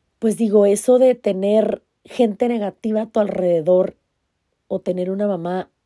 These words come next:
asfixiante, un papá violento, hermanos, cuñados, primos y una familia así, ya saben, bien folclórica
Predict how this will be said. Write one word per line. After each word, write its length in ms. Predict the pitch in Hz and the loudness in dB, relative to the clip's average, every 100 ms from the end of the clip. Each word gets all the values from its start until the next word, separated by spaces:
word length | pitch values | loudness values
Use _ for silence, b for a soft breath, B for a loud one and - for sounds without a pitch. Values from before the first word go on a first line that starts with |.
| _ _ _ _ | _ _ _ _
asfixiante, 1080 | 208 214 - - - 180 175 160 - 175 170 | -8 -8 -12 -12 -6 -4 -4 -6 -4 -4 -4
un 140 | 196 190 | -10 -8
papá 420 | 185 180 180 170 | -6 -6 -6 -6
violento, 960 | 160 147 160 180 180 185 - 175 175 - b b b b _ | -6 -8 -6 -4 -6 -8 -4 -4 -4 -8 b b b b _
hermanos, 760 | - 220 214 196 170 170 170 170 | 0 0 0 -2 -4 -6 -8 -8
cuñados, 720 | - 165 165 156 156 156 156 | -12 -8 -6 -6 -4 -6 -8
primos 800 | - 170 160 160 160 160 156 - _ _ | -8 -6 -4 -6 -8 -8 -8 -12 _ _
y 100 | 190 | -8
una 200 | 190 233 | -4 -4
familia 440 | 233 180 170 185 202 | -4 -8 -4 0 0
así, 340 | 196 196 190 | 0 -6 -2
ya 160 | 196 190 | -2 -2
saben, 580 | 180 175 185 190 175 - _ - | -4 -2 -2 -4 -8 -14 _ -6
bien 300 | 180 196 190 | -2 -2 -2
folclórica 920 | 190 190 - 180 180 185 - 190 | -2 -2 -2 0 2 -2 -4 -8